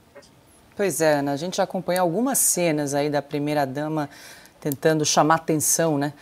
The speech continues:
Protagonizar aí diante dessa tragédia. Teve o caso do cavalo,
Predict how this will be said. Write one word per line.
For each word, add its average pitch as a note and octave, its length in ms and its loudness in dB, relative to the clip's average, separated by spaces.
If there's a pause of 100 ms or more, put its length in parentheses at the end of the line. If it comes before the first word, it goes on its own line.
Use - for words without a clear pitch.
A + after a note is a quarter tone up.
(320)
Protagonizar D#3 720 4
aí D3+ 60 6
diante D3 300 -2
dessa D3+ 240 0
tragédia. C#3 640 2
Teve D3+ 200 -2
o D3 40 -4
caso D3 280 0
do C#3+ 100 -4
cavalo, C3+ 800 6